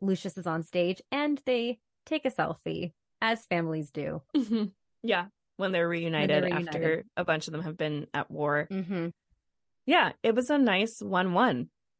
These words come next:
Speaker 1: Mm-hmm.
Speaker 2: And I felt the same with one two with Aaron, Demetrius, and Chiron. I actually have no notes about it. I was like, "Yeah, solid."
Speaker 1: Mm-hmm.
Speaker 2: Chiron and Demetrius and Tam-, they, they seemed, like, r-,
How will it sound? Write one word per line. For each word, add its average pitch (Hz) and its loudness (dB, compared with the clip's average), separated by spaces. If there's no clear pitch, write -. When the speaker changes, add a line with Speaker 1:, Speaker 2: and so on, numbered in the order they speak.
Speaker 1:
Mm-hmm. 190 -4
Speaker 2:
And 208 2
I 208 2
felt 220 0
the 233 -6
same 208 0
with 202 0
one 180 -2
two 190 2
with 139 -2
Aaron, 156 0
Demetrius, 160 -4
and 160 -4
Chiron. 160 -2
I 131 -2
actually 139 -6
have 170 -6
no 156 -2
notes 151 -4
about 127 -4
it. 135 -2
I 139 -2
was 139 -4
like, 135 -6
"Yeah, 349 2
solid." 226 2
Speaker 1:
Mm-hmm. 220 0
Speaker 2:
Chiron 196 2
and 196 2
Demetrius 175 0
and 170 -4
Tam-, 165 -4
they, 185 2
they 226 6
seemed, 277 4
like, 214 2
r-, 170 -8